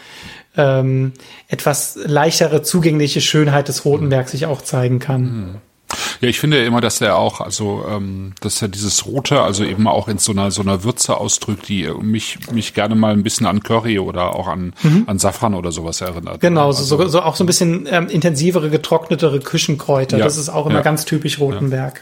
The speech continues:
Speaker 2: Ja.
Speaker 1: Ja.
Speaker 2: Und dann hast du mit dem Jahrgang zwanzig, äh, einen Versteigerungswein neu rausgebracht. Das ist der Fenchelberg, ne?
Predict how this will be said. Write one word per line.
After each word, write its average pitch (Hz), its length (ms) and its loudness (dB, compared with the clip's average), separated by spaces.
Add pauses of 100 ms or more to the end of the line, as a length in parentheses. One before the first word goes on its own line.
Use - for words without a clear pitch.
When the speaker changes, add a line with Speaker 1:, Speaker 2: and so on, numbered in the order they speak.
Speaker 2:
Ja. 101 180 -4 (1800)
Speaker 1:
Ja. 151 80 0 (100)
Speaker 2:
Und 123 140 0
dann 120 240 4
hast 156 280 0
du 151 440 2 (100)
mit 139 260 -2 (320)
dem 120 120 4
Jahrgang 117 720 2 (800)
zwanzig, - 800 -2
äh, - 20 -6
einen 113 1000 -2
Versteigerungswein 143 1000 0
neu 143 200 2
rausgebracht. 139 720 0
Das 113 100 -2
ist - 100 -2
der - 80 0
Fenchelberg, 87 720 -2
ne? 147 160 -4